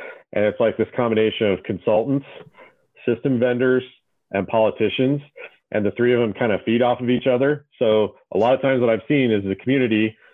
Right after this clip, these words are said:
the first thing th-, they do is they pay a consultant to come in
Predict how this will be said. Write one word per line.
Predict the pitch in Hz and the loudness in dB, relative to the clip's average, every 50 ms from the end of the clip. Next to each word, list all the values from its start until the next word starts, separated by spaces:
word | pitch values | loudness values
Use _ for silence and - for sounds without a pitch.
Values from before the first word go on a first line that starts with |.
| _ - - | _ -10 -10
the | - | -4
first | - 135 127 - | -2 -2 -2 0
thing | 143 127 120 117 104 | -2 0 0 0 0
th-, | 107 117 117 - | 0 0 0 0
they | 110 104 | 0 0
do | 101 113 107 | 2 2 0
is | 101 95 | 2 0
they | 107 92 | -2 -2
pay | - - 113 | 0 0 0
a | 117 - | 0 0
consultant | - 120 101 - 123 107 101 - 104 104 - - | -2 -6 -4 -2 0 0 0 -2 -4 -6 -4 -4
to | 107 - | -6 -4
come | - 101 104 | -2 -2 0
in | 101 101 101 101 92 | 0 0 0 -2 -4